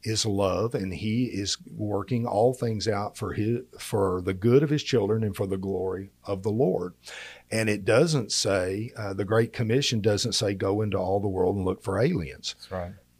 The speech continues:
Speaker 1: Uh, the Great Commission says, "Go into all the world and preach the gospel, glorify God, live for him." And so that's what our focus needs to be on.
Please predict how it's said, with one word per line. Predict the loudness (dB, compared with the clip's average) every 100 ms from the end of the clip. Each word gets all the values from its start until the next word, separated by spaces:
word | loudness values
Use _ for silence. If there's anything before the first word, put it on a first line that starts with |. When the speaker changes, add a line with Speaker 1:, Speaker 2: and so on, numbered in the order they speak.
| -4
Speaker 1:
Uh, | -2 -2 -4 -6
the | -6 0 2
Great | 6 6 4
Commission | 0 2 2 2 -2
says, | 0 -2 0
"Go | 2 4 4 2
into | 0 2
all | 4 4 4
the | 4
world | 2 0 0
and | -4
preach | -4 -6 -4 -6
the | -6
gospel, | -6 -4 -4 -6 -6 -8 -10 -14 _ -14 -6
glorify | -2 2 2 0 -2 -2
God, | -2 0 0 -2 -6 _ _ -20 _ -8
live | -2 4 4 4
for | -4 -6
him." | -6 -10 -12 -18 _ -20 -20 -4
And | 0 2
so | 4 6 6 4 -2 _ _ _ _ _ -6
that's | 6 8 8 4
what | 4
our | 4 0
focus | 2 2 2 -2 -4 -4 -4 _ _ _ -14
needs | -6 0 2 2 0 -4
to | -4
be | -8 -8 -8
on. | -10 -16 -20